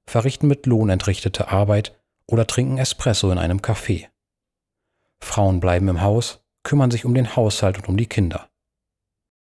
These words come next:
Diese vereinfachte Darstellung beschreibt keine in Stein gemeißelten Regeln, sondern eher eine Tendenz,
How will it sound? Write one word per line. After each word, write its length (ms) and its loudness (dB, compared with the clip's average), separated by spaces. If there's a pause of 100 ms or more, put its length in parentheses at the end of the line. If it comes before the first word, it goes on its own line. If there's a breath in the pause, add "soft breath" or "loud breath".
(160)
Diese 180 0
vereinfachte 560 0
Darstellung 580 2
beschreibt 480 -2
keine 300 2
in 100 2
Stein 320 2
gemeißelten 540 2
Regeln, 520 2 (560)
sondern 280 2
eher 260 2
eine 240 2
Tendenz, 720 -2